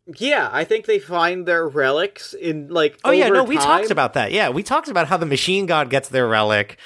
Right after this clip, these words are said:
Speaker 2: Uh, you know, I'm sure, uh, fucking Nymphaeolacus gets the quill by, like, plucking a chicken or something. No, I'm kidding. But,
Speaker 1: Yeah,
Speaker 2: you know,
Speaker 1: right.
Speaker 2: everybody gets it living their own life. That has a separate story. But the point is that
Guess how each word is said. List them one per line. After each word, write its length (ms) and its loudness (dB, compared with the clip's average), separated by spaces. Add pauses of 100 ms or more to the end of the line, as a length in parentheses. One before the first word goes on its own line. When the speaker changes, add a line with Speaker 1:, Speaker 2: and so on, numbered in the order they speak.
(240)
Speaker 2:
Uh, 440 2
you 100 0
know, 420 2
I'm 140 -2
sure, 760 0 (140)
uh, 240 2
fucking 300 0
Nymphaeolacus 720 0
gets 200 0
the 100 -6
quill 420 0
by, 200 0
like, 360 -2 (680)
plucking 360 0
a 80 0
chicken 400 -2
or 120 0
something. 280 -8
No, 120 0
I'm 80 -6
kidding. 400 -2
But, 160 2
Speaker 1:
Yeah, 260 -2
Speaker 2:
you 160 0
know, 60 4
Speaker 1:
right. 40 4
Speaker 2:
everybody 300 -2
gets 320 -4
it 160 0
living 320 0
their 140 2
own 140 2
life. 360 2
That 140 0
has 120 -2
a 60 -4
separate 380 -2
story. 720 0 (340)
But 140 0
the 80 0
point 420 -2
is 320 0
that 320 2